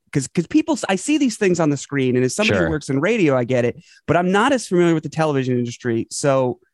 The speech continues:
Speaker 1: what does that mean?
Speaker 2: It can mean a lot of different things. Like, if you create a show,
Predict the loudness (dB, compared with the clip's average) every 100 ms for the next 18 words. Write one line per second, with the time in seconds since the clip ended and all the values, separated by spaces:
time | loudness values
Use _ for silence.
0 | _ _ -2 0 0 -2 -2 2 2 2
1 | -2 -12 _ -6 -4 0 2 2 2 0
2 | -2 -2 -2 -2 -2 -4 -8 -4 -2 -2
3 | 0 0 0 -2 0 0 0 0 0 0
4 | -2 -4 -8